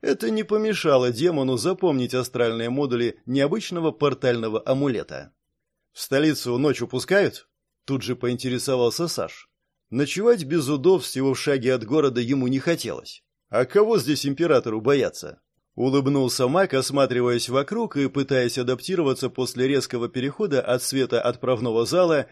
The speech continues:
к темноте на холме. «Я даже не помню, когда последний раз стражники на ночь закрывали ворота». Он потянул Сашу за собой. С холма вниз вела протоптанная дорожка.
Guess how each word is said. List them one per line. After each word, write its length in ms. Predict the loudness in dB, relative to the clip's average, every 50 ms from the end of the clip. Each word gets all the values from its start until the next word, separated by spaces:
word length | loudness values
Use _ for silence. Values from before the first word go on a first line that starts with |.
| _ -20
к 80 | -12
темноте 500 | -8 -6 -2 0 0 0 -2 -2 -2 -4
на 120 | -2 -4 -4
холме. 480 | -2 0 -2 -2 -2 -4 -12 -16 -20 _ _ _ _ _
«Я 340 | -10 -6 -2 2 4 4 4
даже 360 | 4 4 2 2 2 2 0
не 120 | 0 0 0
помню, 340 | 0 0 0 0 0 -2 -2
когда 300 | -2 -2 0 2 0 2
последний 480 | 0 -2 -4 -4 -4 -4 -2 -2 -2
раз 280 | 0 2 2 2 0 -4 -12 -16
стражники 560 | -10 -4 -2 2 2 2 2 0 -4 -4 -2
на 220 | -2 0 0 2 0
ночь 180 | 0 0 -4
закрывали 520 | -4 -6 -6 -4 -4 0 2 2 2 2 2
ворота». 520 | 2 2 2 2 0 -2 -6 -12 -16 -18 _ _ _ _ _ _ _
Он 240 | -8 -6 -6 -6 -4
потянул 580 | -4 -4 -4 -4 -4 -2 -2 0 0 0 -2
Сашу 460 | -4 -4 -2 0 0 0 -2 -4 -4 -4
за 200 | -2 -2 -4 -2
собой. 480 | -2 0 -2 -2 -2 -4 -10 -10 -14 _ _ _ _ _ _ _ _
С 140 | -8 -8 -6
холма 460 | -2 2 2 4 4 4 2 2 0
вниз 400 | 0 0 -2 -2 -2 -2 -4 -4
вела 320 | -2 -2 0 2 2 2 2
протоптанная 720 | 2 0 -2 0 0 -2 -4 -4 -4 -4 -2 -2 -2 0
дорожка. 600 | 2 2 2 2 0 -6 -12 -14 -16 -18 -20 _